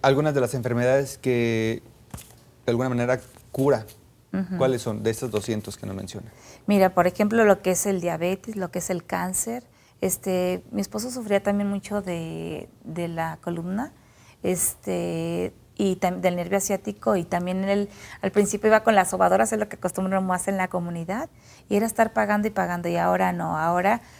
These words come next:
Speaker 2: lo que hace él es tomarla todos los días, todos los días,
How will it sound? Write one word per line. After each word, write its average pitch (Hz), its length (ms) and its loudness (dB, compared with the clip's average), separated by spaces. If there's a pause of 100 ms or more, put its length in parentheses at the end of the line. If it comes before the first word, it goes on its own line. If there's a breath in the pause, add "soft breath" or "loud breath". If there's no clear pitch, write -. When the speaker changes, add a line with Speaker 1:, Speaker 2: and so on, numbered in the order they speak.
(140 soft breath)
Speaker 2:
lo 185 160 4
que 202 80 4
hace 196 180 2
él 214 60 0
es 208 140 -2
tomarla 180 340 0
todos 233 300 0
los 247 180 -2
días, 226 240 -2
todos 220 180 0
los 214 240 -4
días, 247 380 -6